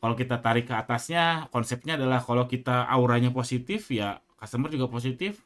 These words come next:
cash flow juga amin positif, profit juga positif, dan seterusnya. Jadi kalau karyawan aja sudah, kalau karyawan teman-teman atau tim teman-teman mencintai produk teman-teman, ya insya Allah setidaknya setidaknya auranya positif, walaupun belum tentu laku ya.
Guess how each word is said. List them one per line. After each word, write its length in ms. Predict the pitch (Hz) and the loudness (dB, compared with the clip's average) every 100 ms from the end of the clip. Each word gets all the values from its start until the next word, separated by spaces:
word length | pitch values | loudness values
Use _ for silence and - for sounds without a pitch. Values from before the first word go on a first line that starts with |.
| _ | _
cash 240 | 123 120 | -6 -4
flow 160 | 135 131 | 0 2
juga 240 | 120 127 | 2 2
amin 160 | 120 131 | 4 4
positif, 480 | 131 135 147 208 208 | 4 0 0 -4 -4
profit 320 | 120 127 123 | -4 -2 0
juga 160 | 127 131 | 0 -2
positif, 320 | 139 196 196 | -2 -2 -4
dan 160 | 123 | -4
seterusnya. 640 | 117 113 - 95 - 87 - _ - | -4 -6 -8 -12 -10 -14 -14 _ -4
Jadi 80 | 117 | 0
kalau 240 | 143 143 | 2 2
karyawan 400 | 156 190 247 247 | 4 6 8 6
aja 240 | 214 160 151 | 6 4 2
sudah, 320 | 147 135 123 - - | 0 -4 -4 -12 -6
kalau 160 | - 147 | 2 2
karyawan 320 | 156 151 151 | 2 2 0
teman-teman 480 | 143 143 151 160 147 | 0 0 2 2 0
atau 80 | 139 | 0
tim 160 | 139 | 0
teman-teman 400 | 135 135 135 135 | 2 2 4 2
mencintai 400 | 135 127 120 123 123 | 2 2 0 0 -2
produk 160 | 120 117 | -4 -4
teman-teman, 480 | 117 117 135 220 277 - _ _ - _ _ _ _ - | -4 -4 -2 0 -2 -6 _ _ -20 _ _ _ _ -2
ya 80 | 120 | 2
insya 240 | 127 127 | 4 4
Allah 240 | 143 180 180 - _ | 6 4 2 -10 _
setidaknya 800 | - 165 180 185 196 214 175 135 _ _ _ _ - | -2 4 6 6 8 8 8 4 _ _ _ _ -4
setidaknya 480 | 131 151 151 190 165 | 2 4 6 6 6
auranya 320 | 135 139 156 | 6 4 2
positif, 480 | 131 135 131 120 - | 0 -2 -2 -2 -2
walaupun 320 | 104 113 147 | -2 -2 0
belum 140 | 127 | 0
tentu 160 | 117 113 | 0 0
laku 400 | 104 101 107 | 0 -2 -4
ya. 80 | 95 | -4